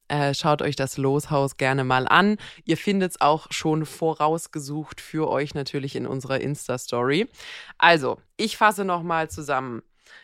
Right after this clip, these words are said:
Ich hatte wirklich, äh, die Zaha Hadid, die leider zweitausendsechzehn gestorben ist. Äh, da wird's also keine neuen Gebäude mehr von ihr geben. Das Hafenhaus in Antwerpen und in Baku, das Haider Aliyev Cultural Center.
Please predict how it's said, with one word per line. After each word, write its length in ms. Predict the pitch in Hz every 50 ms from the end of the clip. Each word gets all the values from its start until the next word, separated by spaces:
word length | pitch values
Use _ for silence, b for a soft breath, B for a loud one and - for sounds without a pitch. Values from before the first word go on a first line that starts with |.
| B B
Ich 280 | - 190 214 - - 190
hatte 500 | 180 170 - - 170 156 151 147 135 -
wirklich, 560 | 151 165 156 - - 156 156 151 - - - -
äh, 200 | 147 143 143 139
die 440 | 139 - 143 143 143 143 143 143 - -
Zaha 440 | 147 156 156 156 160 165 160 156
Hadid, 400 | 156 151 151 139 156 208 214 -
die 40 | 156
leider 280 | 156 151 151 151 156 -
zweitausendsechzehn 760 | - 147 151 151 156 147 143 143 151 147 - - 151 143 143
gestorben 480 | 135 135 - - 147 156 170 196 196
ist. 340 | - - 247 294 - - - _ _
Äh, 200 | - 143 147 147
da 120 | 147 147 147
wird's 140 | 151 - -
also 180 | 160 160 147
keine 200 | - - 151 151
neuen 280 | 147 147 147 147 151 143
Gebäude 320 | 143 - 147 147 147 151
mehr 160 | 147 143 139
von 180 | - - 147 -
ihr 120 | 135 139
geben. 340 | 135 139 170 185 180 196 196 B B B B B B B
Das 240 | - 180 180 - -
Hafenhaus 540 | 190 196 202 - 208 190 180 190 185 175 -
in 160 | - 170 170
Antwerpen 720 | - 160 165 156 - 160 160 165 170 - - 170 170 165
und 280 | - - 160 160 160 160
in 220 | - 147 151 147
Baku, 600 | 135 147 143 156 175 - - - 170 170 175 185 196 B B B B B
das 240 | - 160 160 - -
Haider 300 | 160 151 156 165 147 -
Aliyev 380 | 135 147 151 147 151 143 - -
Cultural 500 | - - 170 175 - - - 202 202 -
Center. 480 | - 214 208 208 214 - 247 269 370